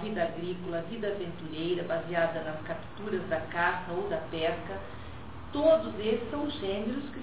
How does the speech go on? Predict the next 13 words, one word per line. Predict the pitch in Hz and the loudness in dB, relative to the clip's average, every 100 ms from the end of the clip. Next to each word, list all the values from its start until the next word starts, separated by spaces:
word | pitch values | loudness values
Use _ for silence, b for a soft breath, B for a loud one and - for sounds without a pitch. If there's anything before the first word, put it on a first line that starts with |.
| - | -6
se | |
misturam | 226 190 - - 196 233 269 269 | -4 -4 -4 -4 -2 0 -2 -4
e | - | -4
se | 285 | -4
combinam | 320 294 220 233 262 214 180 | 0 0 0 0 0 0 0
na | 180 | 0
maior | 180 180 226 - | 2 4 2 2
parte | 214 190 - - | 2 0 -2 -6
dos | 240 - - | -6 -6 -2
povos | 180 180 - - | 2 2 0 -4
conforme | - 247 233 208 208 | -4 -4 2 2 2
a | 240 247 | -2 -4
necessidade, | - - 285 226 185 - | -6 -8 -2 4 4 4